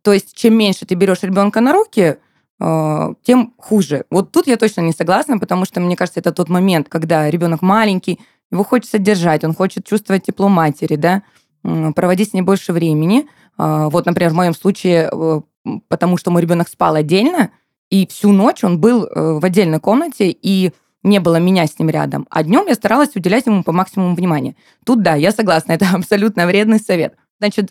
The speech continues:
следующее, это нужно сцеживать молоко, чтобы было больше. Вот давай, ты как врач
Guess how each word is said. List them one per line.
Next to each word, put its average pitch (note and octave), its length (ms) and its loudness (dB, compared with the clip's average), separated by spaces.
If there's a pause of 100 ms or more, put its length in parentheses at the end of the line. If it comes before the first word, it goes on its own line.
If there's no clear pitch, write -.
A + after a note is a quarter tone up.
(160)
следующее, G3 520 2
это E3 200 0
нужно D4 320 2
сцеживать A#3+ 540 0
молоко, F#3+ 460 0
чтобы G3+ 300 -2
было A3+ 240 2
больше. D#3+ 420 -2
Вот G#3+ 220 0
давай, E3+ 340 0
ты - 140 -8
как G3+ 220 -4
врач F#3+ 280 -2